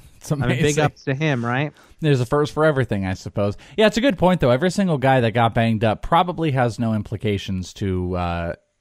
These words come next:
Speaker 1: your teams if you're still alive
Speaker 2: But
Speaker 1: in week fifteen.
Speaker 2: there are also, just to remind everybody, Saturday games this week. There's two Saturday games
Speaker 1: Oh, is it
Speaker 2: that
Speaker 1: really?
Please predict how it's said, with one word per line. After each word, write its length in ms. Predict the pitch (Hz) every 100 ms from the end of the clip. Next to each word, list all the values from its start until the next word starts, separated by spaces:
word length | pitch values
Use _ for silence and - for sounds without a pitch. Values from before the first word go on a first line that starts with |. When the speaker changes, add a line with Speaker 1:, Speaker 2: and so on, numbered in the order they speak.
| -
Speaker 1:
your 320 | 104 98 95
teams 360 | - 117 101 92
if 120 | 92
you're 100 | 98
still 180 | - 104
alive 280 | 92 156 151
Speaker 2:
But 20 | 90
Speaker 1:
in 60 |
week 140 | 90 -
fifteen. 460 | 92 - 76 - _ _ _ -
Speaker 2:
there 200 | 147 170
are 300 | 160 175 185
also, 600 | 165 165 - 160 147 143
just 300 | 139 147 139 -
to 80 |
remind 380 | 147 143 143 147
everybody, 440 | 131 131 120 117 107
Saturday 500 | - 143 135 123 113
games 540 | 107 92 87 - - _
this 240 | 117 110 -
week. 200 | 82 78 -
There's 220 | 110 104
two 240 | - 170
Saturday 420 | 156 156 147 139 131
games 220 | 131 127
Speaker 1:
Oh, 80 | 123
is 100 | 123
it 40 |
Speaker 2:
that 60 | 117
Speaker 1:
really? 460 | 107 107 131 233